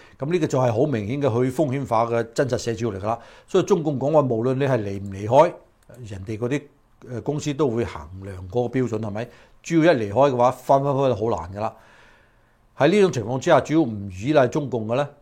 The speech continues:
就會出現一個咩問題呢？經濟方面，中國唔可以當成武器，亦都唔能夠將佢當成政治化。咁樣嘅話呢，其實就係去風險化嘅，嘅想法嚟㗎啦。而德國方面呢，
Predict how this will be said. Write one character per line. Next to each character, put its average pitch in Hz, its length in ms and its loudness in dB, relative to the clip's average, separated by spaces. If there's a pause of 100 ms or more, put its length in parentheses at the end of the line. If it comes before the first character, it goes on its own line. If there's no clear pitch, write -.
(120)
就 127 140 2
會 120 120 2
出 143 140 -2
現 131 100 -2
一 143 100 -4
個 127 100 -4
咩 135 200 -2
問 110 160 -2
題 90 140 -12
呢？ 127 160 -8 (240)
經 175 200 2
濟 135 160 4
方 147 160 2
面， 113 320 -2
中 151 200 -2
國 127 100 -2 (180)
唔 104 440 0
可 160 60 4
以 127 200 -4
當 120 260 -4
成 107 160 -10 (140)
武 107 240 -4
器， 110 220 -4
亦 120 80 -4
都 156 160 -4
唔 101 220 -6
能 98 320 -10
夠 117 200 0
將 139 180 -2
佢 120 100 -4
當 113 180 -4
成 95 120 -12 (280)
政 110 200 -6
治 107 140 -6
化。 104 260 -6 (240)
咁 117 140 -8
樣 151 100 -2
嘅 151 100 -2
話 117 160 2
呢， 139 120 0
其 101 80 -10
實 107 140 -8
就 113 140 -6
係 104 120 -4
去 107 240 -6
風 127 60 -6
險 110 160 -8
化 101 160 -4
嘅， 104 100 -8 (600)
嘅 117 60 -4
想 110 220 -8
法 110 140 -4
嚟 92 120 -12
㗎 98 40 -12
啦。 104 120 -12 (720)
而 120 120 -6
德 196 240 2
國 160 100 0
方 170 180 4
面 143 120 0
呢， 165 240 2